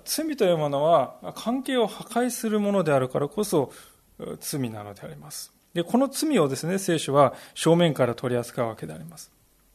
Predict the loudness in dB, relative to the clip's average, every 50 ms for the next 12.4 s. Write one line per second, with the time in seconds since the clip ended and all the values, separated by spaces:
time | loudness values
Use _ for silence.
0 | _ _ _ _ -20 -20 _ _ _ _ _ _ _ _ 0 4 4 4 4 4
1 | 0 -2 0 4 2 2 2 0 -2 0 0 0 2 0 0 -2 -2 -2 -4 -4
2 | -8 -8 -6 -4 -4 -4 -4 -4 -8 -8 -8 -4 -4 -4 -2 0 0 0 0 0
3 | 0 0 2 2 2 2 0 -4 -12 -20 -18 _ -6 -4 0 2 2 4 2 2
4 | 0 -2 -6 -8 -8 -6 -4 -4 -4 -4 -2 -4 -2 -2 -2 -2 -2 -4 -4 -4
5 | -2 -4 -2 0 4 4 4 4 4 2 2 2 0 -8 -16 -14 -10 -6 -6 -2
6 | 0 2 4 6 6 6 6 4 2 -2 -2 -2 -2 -2 -2 -4 -6 -6 -4 -4
7 | -4 -4 -2 -2 -4 -4 -4 -6 -8 -10 -10 -12 -14 -14 -14 -16 -16 -18 -20 -20
8 | -20 -20 _ _ _ _ _ _ _ _ _ _ _ _ _ _ _ _ _ _
9 | 2 2 4 6 4 4 4 4 4 4 2 0 0 -2 -4 -4 -2 -2 -2 -2
10 | -2 -4 -10 -4 -2 -2 -2 0 -2 0 2 4 4 4 4 2 0 0 -2 -2
11 | -2 -4 -4 -2 -2 -2 -2 -2 -2 -4 -2 0 -2 -2 -2 -4 -6 -8 -8 -8
12 | -8 -10 -10 -10 -8 -8 -8 -10